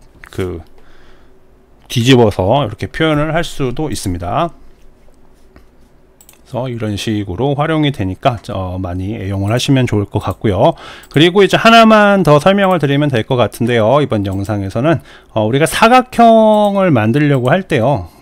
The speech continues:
이제 요 프리캐드에서 저도 처음에 "어, 이거 어떻게 해야 되지?" 하는 부분이 있었는데, 이 사각형을 만들고 나면은 이 사각형들이 기본적으로 항상 이렇게, 음,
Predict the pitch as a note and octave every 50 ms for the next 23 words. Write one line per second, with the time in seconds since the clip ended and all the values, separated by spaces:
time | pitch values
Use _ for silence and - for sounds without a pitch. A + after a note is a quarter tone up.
0 | - F#2+ F#2+ - A2 A2 A2 A2 A2 A2 G2 G2+ G2 - - G#3 - - G3 E3+
1 | D#3 D#3 C#3+ C#3+ D3+ - A#2+ G#2+ - C3 - - G#3+ G#3+ G#3+ G#3+ G#3+ G#3+ G#3 -
2 | E3 E3 D3+ C#3+ D#3+ F#3 F3 A#2 A2 - - - - D#3+ D#3 D3 C3+ B2+ - F#3
3 | G3+ G3 - - - E3+ E3+ E3 D#3+ D#3+ D#3+ D#3+ D#3 C#3+ - A#2 A#2 B2+ B2 G#2
4 | G2 - - A2+ G#2+ G2+ G2+ A#2 E3 D3+ - - - - - - - - - -
5 | - - C3+ C#3+ D3 D3 D3 D3 D3 D3 D3 D3 D3+ C#3+ - - - - - -
6 | - F#3 G3 A#3 A#3 - A#3 A#3 A#3 G#3 C#3 A#2+ A#2 B2 D#3+ F3 F3+ D#3 B2 G#2
7 | G#2+ A#2 D3+ F#3+ E3+ G#2+ F#2+ G2+ G#2 - - - A3+ A3 A3 - A3 G#3+ G3 F3+
8 | F3+ E3+ C#3+ D#3 F3 D3+ A2+ - - - A#2+ C#3 D#3 E3 D3+ D#3 D3 C#3 C3+ C3
9 | D3 D#3+ F3 F3 - - - - - _ _ - F#3 F#3+ G3 F3+ G3 G3 F#3+ F3+
10 | D3+ A#2 A2+ A2 - _ - - D#3+ D#3 E3 F3 F#3 F#3 F#3 F3+ - _ _ _
11 | _ _ _ - - A2+ - - - - - - -